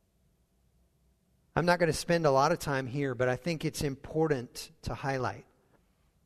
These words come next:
Moses taught that wisdom consists of knowing and doing the commandments of God.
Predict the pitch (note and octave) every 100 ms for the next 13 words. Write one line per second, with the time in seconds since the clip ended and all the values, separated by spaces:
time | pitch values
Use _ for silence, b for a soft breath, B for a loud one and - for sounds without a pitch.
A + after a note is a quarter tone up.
0 | _ B2+ D3 E3 F#3 C#3+ C3 C3 - -
1 | - E3+ A#2+ A#2 - - - b b -
2 | B2 B2+ D#3 F3 E3 F#3 F3+ E3 - -
3 | C3 - D3 B2 B2+ C3+ D3 D#3 D#3 E3
4 | C#3 C3 C3 D3 B2+ A2+ A2 A2 b b
5 | C3+ - B2+ B2+ B2+ B2 A#2 B2+ A#2+ G#2
6 | G2